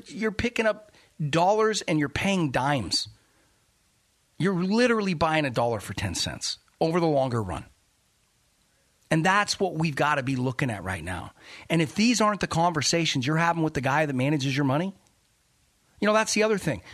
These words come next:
What did we do? We took a defensive posture. The algorithm now flipped over. There's about two weeks ago, it went to, like, eighty-five percent cash. Now it's ninety-five. We look at our portfolios today.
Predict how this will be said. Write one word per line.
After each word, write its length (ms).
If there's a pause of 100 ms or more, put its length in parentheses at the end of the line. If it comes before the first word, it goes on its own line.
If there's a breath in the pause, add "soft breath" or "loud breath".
(100)
What 120
did 160
we 100
do? 140
We 140
took 160
a 40
defensive 440
posture. 400
The 160
algorithm 680
now 260
flipped 360
over. 360 (360 loud breath)
There's 120
about 240
two 160
weeks 280
ago, 200
it 60
went 160
to, 80
like, 160
eighty-five 540
percent 320
cash. 320
Now 160
it's 120
ninety-five. 580 (340 loud breath)
We 100
look 160
at 60
our 80
portfolios 680
today. 360